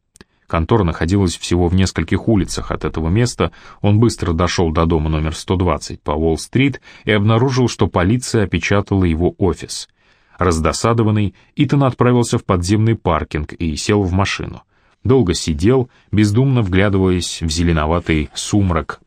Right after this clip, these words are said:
стоянки. Почему он чувствует себя преступником? Почему детектив, который его допрашивал, сделал все, чтобы заставить его себя так чувствовать? Официально Итан отнюдь не считался подозреваемым,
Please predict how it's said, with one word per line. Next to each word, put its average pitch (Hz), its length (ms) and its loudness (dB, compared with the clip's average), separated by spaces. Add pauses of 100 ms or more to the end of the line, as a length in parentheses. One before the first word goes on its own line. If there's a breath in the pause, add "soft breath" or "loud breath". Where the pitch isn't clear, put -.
(120)
стоянки. 82 720 -4 (1400 soft breath)
Почему - 340 0
он 110 100 2
чувствует 101 440 -2
себя 95 240 0
преступником? 110 760 -4 (480)
Почему 120 320 2
детектив, 104 680 0
который 101 340 2
его 101 120 2
допрашивал, 90 720 0
сделал 98 400 2
все, 147 300 -2
чтобы 113 260 0
заставить 117 600 0
его 113 180 2
себя 104 340 0
так 107 220 -2
чувствовать? - 640 -4 (400)
Официально 165 540 2
Итан 143 400 2
отнюдь 127 380 2
не 123 80 4
считался 123 600 0
подозреваемым, 85 920 -2